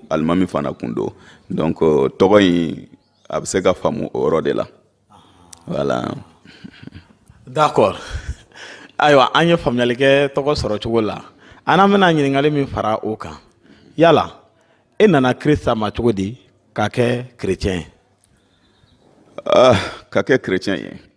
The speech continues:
Speaker 1: <laughs> Euh, an bɛ se k'a fɔ a ko ka jan dɔɔni, nka an bɛna fɛɛrɛ kɛ ka a dakuruɲa damadɔ fɔ.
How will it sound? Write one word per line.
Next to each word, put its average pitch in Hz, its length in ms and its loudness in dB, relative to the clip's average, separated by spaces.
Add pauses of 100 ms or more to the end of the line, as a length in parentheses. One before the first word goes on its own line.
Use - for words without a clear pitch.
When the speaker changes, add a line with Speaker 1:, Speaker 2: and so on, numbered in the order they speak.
(280)
Speaker 1:
<laughs> 127 120 -4 (800)
Euh, 107 800 6
an 254 120 2
bɛ - 40 2
se 156 160 0
k'a 110 160 6
fɔ 113 400 4
a 92 160 2 (260)
ko 127 560 4 (380)
ka 107 160 2
jan 82 160 0
dɔɔni, 104 460 4 (520)
nka 104 300 4
an 113 80 4
bɛna 127 240 4
fɛɛrɛ 85 240 2
kɛ 95 140 2
ka 69 140 0 (440)
a 80 100 -4
dakuruɲa 95 540 0
damadɔ 95 320 2
fɔ. 90 240 2